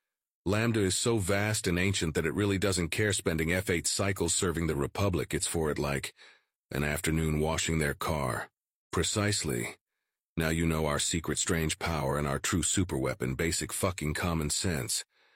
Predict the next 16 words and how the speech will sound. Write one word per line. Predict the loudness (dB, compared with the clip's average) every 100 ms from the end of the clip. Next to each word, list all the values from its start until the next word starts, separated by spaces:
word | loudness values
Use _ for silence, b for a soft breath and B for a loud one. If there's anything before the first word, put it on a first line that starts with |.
| b b -2
The |
xenopsychologists | 2 4 2 2 -2 0 0 0 0 0 -2 -2
in | 0
the | 0
spy | 0 0 0
service | 0 0 0 -2
have | -2
been | 0 0
studying | 0 0 2 2
the | 2 2
imports | 0 2 0 0 0
and | 0
exports | 0 -2 0 0 2
from | 2 2
Nadir | 4 2 2 0
four, | -2 0 0 0 -4